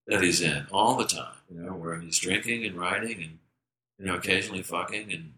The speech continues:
you know, and getting into fights and all of that. So it's a kind of a cloistered life when you think about it.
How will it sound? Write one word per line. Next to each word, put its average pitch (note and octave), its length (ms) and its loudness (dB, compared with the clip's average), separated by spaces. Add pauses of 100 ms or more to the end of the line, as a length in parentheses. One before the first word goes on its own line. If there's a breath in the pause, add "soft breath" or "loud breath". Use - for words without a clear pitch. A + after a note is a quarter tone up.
(100)
you G2 140 -8
know, G2 280 -2
and F2 120 -12 (640)
getting G#2 200 6
into G2+ 140 2
fights G2+ 520 2
and - 160 -6 (320)
all A2+ 160 -2
of A#2 80 -4
that. B2 240 -6 (1120)
So B2 160 4
it's A2+ 120 6
a - 60 4
kind G3+ 260 4
of - 60 -2
a G#2 160 2
cloistered A#2+ 560 4
life C3+ 320 2
when F2+ 120 -14
you E2+ 60 -12
think C#3+ 240 -6
about - 280 -6
it. G#2+ 100 -18